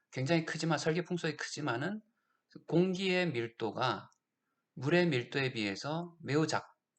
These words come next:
한 천분의 일 정도 되니까 그 크기가 풍하중은 바람하중에 비해서 작다, 상대적으로 굉장히 작다입니다. 물론 성질이 좀 다르겠죠. 네,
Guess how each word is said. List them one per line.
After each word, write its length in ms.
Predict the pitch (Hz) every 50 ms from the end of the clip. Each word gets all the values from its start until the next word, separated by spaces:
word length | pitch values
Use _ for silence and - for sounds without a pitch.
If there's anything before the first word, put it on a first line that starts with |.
| _ _ _ _ -
한 200 | - 143 135 131
천분의 400 | - - 180 170 185 180 170 160
일 40 | -
정도 260 | 123 117 110 117 113
되니까 580 | 107 98 95 92 - - 107 120 113 101 - - _ - - - - _ _
그 200 | - 156 147 -
크기가 640 | - 175 165 151 143 131 131 135 147 - - - - _ _ _ _ _ _ _ _ _
풍하중은 760 | - - 220 202 196 170 127 127 113 110 123 156 185 185 -
바람하중에 640 | - - 131 143 156 151 170 160 160 160 147 123 -
비해서 560 | - 107 98 92 92 - 143 170 190 190 - _ _ _ _ _
작다, 560 | - 107 - - - 127 120 117 113 - - _ _ _ -
상대적으로 680 | - - 147 147 151 147 127 - 107 107 117 135 - - _
굉장히 640 | - 117 113 110 110 101 95 98 120 160 165 165
작다입니다. 1200 | - - - - _ - 113 117 117 113 - - - 104 95 90 - - 87 87 92 110 127 175 180 - _ _ _ _ _ _ _ _ _ _ _ _ -
물론 200 | 120 139 156 151
성질이 420 | 156 - 185 180 170 180 160 139
좀 140 | - 147 143
다르겠죠. 840 | 131 - - 113 110 117 110 - - 98 101 107 135 190 - - _ _ _ _ _ -
네, 180 | - - -